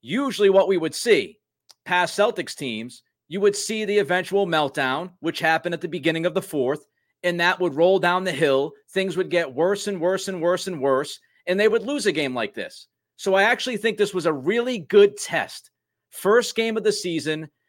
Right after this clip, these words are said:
Everybody's talking about how this team is going to dominate, how great they played in the preseason. It were all the talk about the Celtics heading into this game. People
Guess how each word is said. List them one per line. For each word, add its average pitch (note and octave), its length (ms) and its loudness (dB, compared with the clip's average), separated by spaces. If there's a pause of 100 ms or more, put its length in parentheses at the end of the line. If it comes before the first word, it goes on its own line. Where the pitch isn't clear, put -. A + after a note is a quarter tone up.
(260)
Everybody's G#3+ 500 -2
talking F#3+ 340 0
about F3 180 2
how E3+ 140 0
this D#3+ 180 -4
team E3+ 220 -6
is C#3+ 80 -4
going E3 200 -2
to D#3 40 -2
dominate, D3 720 0 (300)
how F3+ 200 4
great D3+ 420 0
they F3 140 0
played E3+ 280 -2
in E3 80 -4
the E3 60 -6
preseason. A#2+ 800 -6 (600)
It F#3 140 4
were E3 220 2
all G#3+ 380 4
the G#3 100 0
talk E3+ 420 0
about C#3+ 220 2
the C#3+ 60 -6
Celtics D3 480 0
heading D#3+ 260 2
into D#3+ 140 -2
this C#3 220 0
game. A#2 260 -4 (840)
People F#3 440 2